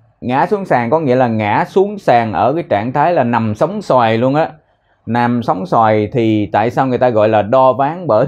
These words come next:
vì cái người mình dài bao nhiêu thì nó trải ra bấy nhiêu,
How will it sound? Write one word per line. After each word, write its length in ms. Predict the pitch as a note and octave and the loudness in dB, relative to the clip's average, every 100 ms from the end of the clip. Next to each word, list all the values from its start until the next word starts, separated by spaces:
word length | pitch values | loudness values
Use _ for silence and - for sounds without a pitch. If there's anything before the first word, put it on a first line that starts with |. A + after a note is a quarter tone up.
| E3 | 0
vì 280 | A#2+ A2+ B2+ C3 - | -2 -2 -4 -6 -6
cái 100 | E3 | -4
người 240 | D3+ B2 | 0 0
mình 180 | A#2 A2 | -2 0
dài 260 | A2 G#2 | 0 2
bao 160 | A2 C3 | 0 0
nhiêu 460 | C3+ B2+ B2 A2+ A2 | 0 0 0 -2 -4
thì 160 | C3 G#2+ | -2 0
nó 120 | C#3 | -2
trải 340 | C#3+ F#2 B2 | -2 0 0
ra 240 | E3+ C#3+ B2 | 2 2 2
bấy 220 | C3 F3+ | 0 -4
nhiêu, 320 | F3+ C#3 A#2+ | -4 -4 -4